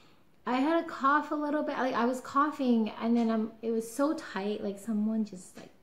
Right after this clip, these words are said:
pulled something out of me, and I, I had to, like, <laughs> like, stop myself, because, you know, when you cough, you use your, your abdomen, right, to tighten, it tightens. So I had to stop myself from coughing 'cause it was so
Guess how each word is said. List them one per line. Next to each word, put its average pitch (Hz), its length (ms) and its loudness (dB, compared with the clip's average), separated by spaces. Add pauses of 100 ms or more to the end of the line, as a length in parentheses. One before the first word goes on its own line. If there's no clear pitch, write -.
(140)
pulled 254 240 -2
something 247 380 -2
out 233 160 -2
of 233 80 -2
me, 226 180 2
and 202 100 -2
I, 196 200 -8 (500)
I - 60 -10
had 240 220 -2
to, 262 100 2
like, 190 200 -2 (460)
<laughs> - 600 -4
like, 247 180 4
stop - 380 -4
myself, 233 920 0
because, 240 320 -2
you 277 80 6
know, 269 100 2
when 269 140 2
you 240 100 0
cough, 240 400 -6
you 233 60 0
use 220 200 -2
your, 190 200 -6 (360)
your 208 180 -10
abdomen, 208 520 -4
right, 190 240 -6
to - 100 -20
tighten, 208 500 -4
it 196 140 -10 (160)
tightens. 208 420 -4 (400)
So 285 120 -4
I 277 40 2
had 285 100 0
to 294 80 -4
stop 302 440 2
myself 220 400 -2
from 202 160 -4
coughing 185 460 -8
'cause 220 160 -2
it 226 80 6
was 240 180 0
so - 140 -14